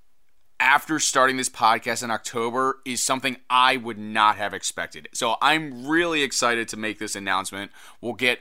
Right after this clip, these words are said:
all into details about that next week. We'll let you guys know. We're beyond excited. But until then, check out the pod, rate and subscribe, check us out on Facebook, follow us on Twitter,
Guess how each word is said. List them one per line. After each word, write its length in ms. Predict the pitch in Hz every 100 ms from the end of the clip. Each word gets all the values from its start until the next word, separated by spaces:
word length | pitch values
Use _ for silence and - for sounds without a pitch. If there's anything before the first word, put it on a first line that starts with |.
| -
all 320 | 131 139 151
into 200 | 143 131
details 420 | 113 123 120 113 110
about 280 | 107 104 104
that 240 | 101 101
next 400 | 104 110 - -
week. 280 | 107 98 95
We'll 140 | 98
let 140 | 110 131
you 100 | 117
guys 300 | 113 107 95
know. 380 | 98 92 90 - - - - - 101
We're 180 | 120
beyond 520 | 98 104 101 98 117 117
excited. 580 | - 101 90 90 85 - - - - -
But 140 | 127
until 360 | 120 113 165 170
then, 440 | 127 127 110 107 - - -
check 360 | - - 131 -
out 180 | 151 151
the 80 |
pod, 500 | 135 - 98 95 95 92
rate 460 | 95 104 139 165
and 120 | 160
subscribe, 800 | - 143 - - 104 98 95 90
check 300 | - - 151
us 160 | 165 160
out 160 | 151
on 120 | 151 143
Facebook, 720 | - 110 104 - 104 101 - - - -
follow 500 | - 135 135 160 156
us 140 | 156
on 180 | 156 147
Twitter, 580 | - - 113 110 107